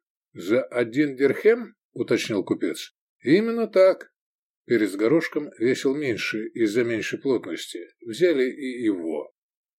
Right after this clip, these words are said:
Пока команда носила и укладывала мешки в трюмы кораблей, купцы приступили к расчёту. Собственно, Михаил уже всё подсчитал в уме. сорок девять мешков по два дирхема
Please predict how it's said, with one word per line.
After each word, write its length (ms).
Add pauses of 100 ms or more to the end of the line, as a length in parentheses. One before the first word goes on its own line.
(140)
Пока 240
команда 460
носила 420
и 40
укладывала 540
мешки 340
в 80
трюмы 320
кораблей, 480 (200)
купцы 340
приступили 580
к 80
расчёту. 640 (480)
Собственно, 720
Михаил 400
уже 160
всё 260
подсчитал 560
в 60
уме. 420 (500)
сорок 280
девять 300
мешков 440
по 120
два 240
дирхема 640